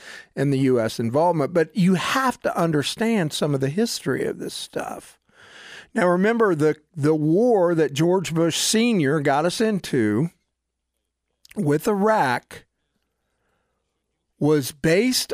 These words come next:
on the premise that Iraq had invaded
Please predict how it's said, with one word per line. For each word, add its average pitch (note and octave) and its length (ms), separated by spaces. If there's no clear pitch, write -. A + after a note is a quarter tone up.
on D#3 240
the C#3+ 100
premise - 880
that D3 560
Iraq E3 800
had D3 320
invaded C#3 720